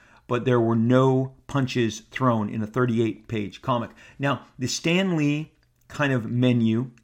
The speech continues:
and I saw this, uh, put in action, especially as, as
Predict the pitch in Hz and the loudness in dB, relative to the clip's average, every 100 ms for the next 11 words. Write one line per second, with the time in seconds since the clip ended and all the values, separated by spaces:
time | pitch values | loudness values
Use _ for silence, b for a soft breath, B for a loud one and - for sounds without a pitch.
0 | - 123 113 - 143 147 143 139 - - | -4 -2 0 0 2 2 0 -4 -8 -4
1 | 123 107 101 - b b b - 151 - | -2 -2 -4 -10 b b b -6 -6 -2
2 | 147 135 135 170 - 127 127 - 135 - | -2 0 0 0 0 -2 -4 -8 -16 -12
3 | - 127 - 175 165 156 131 - 131 127 | -10 -6 0 0 0 0 0 -2 -4 -4
4 | 147 123 | -4 -6